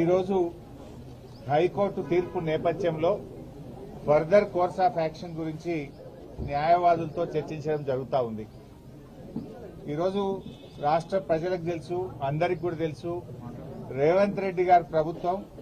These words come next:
కేవలం డైవర్షన్ పాలిటిక్స్ లో భాగంగా కేటీఆర్ గారి పైన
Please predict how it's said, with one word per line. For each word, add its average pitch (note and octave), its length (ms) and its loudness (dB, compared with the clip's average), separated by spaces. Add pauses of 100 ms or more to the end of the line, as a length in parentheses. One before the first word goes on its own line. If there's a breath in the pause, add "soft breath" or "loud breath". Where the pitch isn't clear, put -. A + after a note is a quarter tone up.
(220)
కేవలం F#3 440 4 (160)
డైవర్షన్ F#3 640 6
పాలిటిక్స్ E3+ 540 2
లో F3 60 4 (140)
భాగంగా D#3+ 420 4 (880)
కేటీఆర్ F#3 640 6
గారి E3+ 220 8
పైన E3+ 200 2